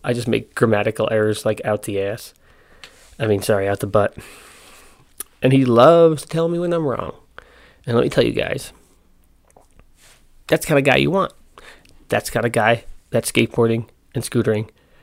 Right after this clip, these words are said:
uh, creates. You don't want the friend who's only gonna say, "Good job," and lie to you. You want the friend who's gonna be like, "Yo, you fucked that up. Sorry." Damn, I gotta stop swearing. You want the friend that's gonna be like, "Yo, you landed that sketchy, do it again."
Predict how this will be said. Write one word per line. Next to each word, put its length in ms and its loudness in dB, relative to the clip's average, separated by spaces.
uh, 240 2
creates. 440 -2
You 100 0
don't 160 6
want 240 2
the 100 -2
friend 440 2
who's 340 0
only 240 4
gonna 180 0
say, 280 2
"Good 260 -2
job," 420 0
and 180 0
lie 200 6
to 60 -4
you. 160 -4
You 140 -2
want 200 0
the 60 0
friend 300 2
who's 180 -4
gonna 120 0
be 120 0
like, 180 -2
"Yo, 160 6
you 140 2
fucked 280 -4
that 120 0
up. 280 -2
Sorry." 400 -6
Damn, 240 -4
I 60 -16
gotta 120 -18
stop 220 -10
swearing. 340 -6
You 160 4
want 160 8
the 60 -10
friend 200 2
that's 120 0
gonna 60 0
be 80 4
like, 200 2
"Yo, 220 6
you 160 4
landed 240 4
that 100 2
sketchy, 320 0
do 160 0
it 60 0
again." 280 0